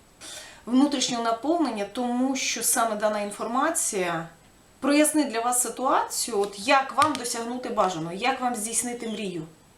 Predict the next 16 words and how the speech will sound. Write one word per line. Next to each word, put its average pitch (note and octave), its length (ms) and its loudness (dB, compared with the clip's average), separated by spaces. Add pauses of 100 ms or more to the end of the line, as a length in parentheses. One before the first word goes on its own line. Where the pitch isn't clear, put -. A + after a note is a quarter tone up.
(340)
От C4+ 280 -2
те, D4+ 240 6
про B3+ 180 -4
що C#4 200 0
ви B3+ 120 -2
думали, G3+ 680 0
але A#3 360 6
раніше A#3+ 640 0
не G#3+ 80 -4
мали A3+ 300 4
ясності G#3 540 -2
розуміння, G#3 680 -4
як G3+ 320 0
вам G3 180 -4
цього F#3+ 180 -6
досягнути, G#3 720 -2